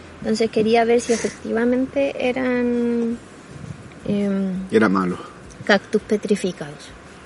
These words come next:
Speaker 2: ¿Y eran cactus petrificados? ¿Los tocaste?
Speaker 1: Eh, no los toqué, pues, si no bajé. Saqué
Speaker 2: Igual te
Speaker 1: la
Speaker 2: demoraste,
Speaker 1: foto
Speaker 2: caleta.
Speaker 1: nomás. Saqué la foto, fui pa'l medio, vi si había más, pero es como que toda la Quebrada Mala está, tiene estos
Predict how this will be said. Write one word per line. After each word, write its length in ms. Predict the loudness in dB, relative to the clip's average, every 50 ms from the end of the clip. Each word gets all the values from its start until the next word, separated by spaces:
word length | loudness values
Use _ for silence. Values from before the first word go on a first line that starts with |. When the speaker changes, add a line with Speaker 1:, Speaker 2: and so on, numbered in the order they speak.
| -20 -20 -20 -20 -20 -20 -12 -4 4
Speaker 2:
¿Y 140 | 10 12 12
eran 240 | 12 12 10 6
cactus 280 | 6 2 -2 -2 -2 2
petrificados? 680 | 4 4 4 4 2 -2 -2 0 0 0 0 0 -4 -6 -4 -2
¿Los 120 | -2 2
tocaste? 480 | 4 4 6 6 4 0 -2 -6 -6 -6 -8 -8 -12 -18 -20 -20 -10 -4 0
Speaker 1:
Eh, 140 | 2 2 4
no 140 | 4 4 6
los 160 | 4 4 4
toqué, 320 | 2 -2 0 2 2 2 2
pues, 180 | 2 -2 -2
si 100 | 0 2
no 140 | 2 2 2 -2
bajé. 480 | -4 -6 -10 -8 -6 -6 -4 -4 -6 -8 -12 -16 -20 -20 -20 -20 -20 -18 -18 -18 -18 -18 -18 -20 -14 -10
Saqué 120 | -6 -4 0
Speaker 2:
Igual 140 | 2 2 4
te 60 | 6
Speaker 1:
la 60 | 6
Speaker 2:
demoraste, 320 | 6 6 4 4 4 4 6 6
Speaker 1:
foto 60 | 8
Speaker 2:
caleta. 240 | 8 8 8 8 6
Speaker 1:
nomás. 240 | 4 4 2 0 0 -4 -4 -2 -2 -2 -2 -4 -10 -12 -12 -12 -14 -14 -14 -18 -16 -14 -8 -4
Saqué 300 | -4 -4 -2 -2 -2 -2
la 120 | -2 -4
foto, 480 | -4 -4 0 2 2 2 2 0 -2 -2
fui 200 | 0 0 0 0
pa'l 220 | 0 0 -2 0 0 0
medio, 420 | 0 0 2 2 2 0 0 -2
vi 100 | -4 -6
si 160 | -6 -4 -4 -4
había 260 | -4 -4 -4 -4 -4
más, 340 | -4 -2 0 0 0 0 -2 -4
pero 160 | -4 -2 -2
es 60 | -2 -4 -6 -12 -14 -16 -12 -8 -4
como 220 | -2 -2 0 0
que 100 | 0 0
toda 220 | 2 2 2 2 2
la 100 | 2 2
Quebrada 420 | 0 0 0 0 0 0 -2 -2
Mala 260 | -4 -4 -4 -4 -6 -6
está, 200 | -4 -4 -4 -4
tiene 380 | -4 -2 0 2 2 2 2
estos 240 | 0 -2 -4 -8 -8